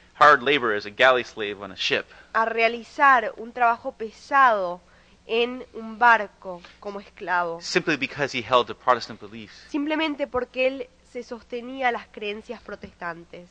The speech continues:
Speaker 1: He was taken away from his own land.
Speaker 2: Él fue llevado de su propia tierra,
Speaker 1: But at a certain point,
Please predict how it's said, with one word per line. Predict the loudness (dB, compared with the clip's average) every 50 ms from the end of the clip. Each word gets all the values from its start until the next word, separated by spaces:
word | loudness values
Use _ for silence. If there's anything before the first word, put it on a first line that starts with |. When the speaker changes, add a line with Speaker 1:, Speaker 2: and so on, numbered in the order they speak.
| _ -10
Speaker 1:
He | -8
was | -8 -8
taken | -2 -2 -2 -2 0 -2
away | 0 0 0
from | -2 -4 -8 -12
his | -12
own | -12 -14 -14 -12
land. | -12 -12 -12 -12 -14 -18 -20 -20 _ _ _ _ _
Speaker 2:
Él | -8 -6 -6 -8
fue | -10 -8 -6 -6 -6
llevado | -4 -4 0 4 6 6 6 6
de | 4 0
su | -8 -14 -12
propia | -6 -6 -4 -2 -2 -2 -2
tierra, | -2 -4 -6 -4 -4 -4 -6 -10 -14 -4 -2
Speaker 1:
But | 0 2
at | 2 0
a | 0
certain | -2 -2 -2 -4
point, | -8 -8 -6 -6 -6 -6